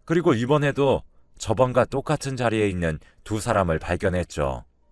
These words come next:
저는 저번보다 조금 더 가까운 곳에서 몸을 숨기고 있었기에 며느리와 나누는 대화가 잘 들리더군요. "이모, 근데 이모부 치료 잘 되고 있다던데 그럼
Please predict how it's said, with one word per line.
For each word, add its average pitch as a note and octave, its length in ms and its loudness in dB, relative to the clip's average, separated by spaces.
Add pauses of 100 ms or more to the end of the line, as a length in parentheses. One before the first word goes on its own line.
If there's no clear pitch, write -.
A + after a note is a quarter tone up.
(760)
저는 C3 440 0
저번보다 C3 580 2
조금 B2+ 300 -4
더 C#3 100 2
가까운 A#2+ 520 -2
곳에서 F#2+ 500 -2 (240)
몸을 G#2+ 320 0
숨기고 B2 420 -4
있었기에 F2+ 640 -2 (560)
며느리와 A2+ 560 2
나누는 G#2+ 420 -2
대화가 F2+ 580 0 (200)
잘 - 320 -2
들리더군요. D#2 840 -4 (1000)
"이모, F2+ 420 0 (460)
근데 F#2+ 640 -2 (380)
이모부 G#2 360 -2
치료 B2 280 -2
잘 - 240 -6
되고 A2+ 220 -2
있다던데 D2 580 -2 (540)
그럼 A#2 380 -2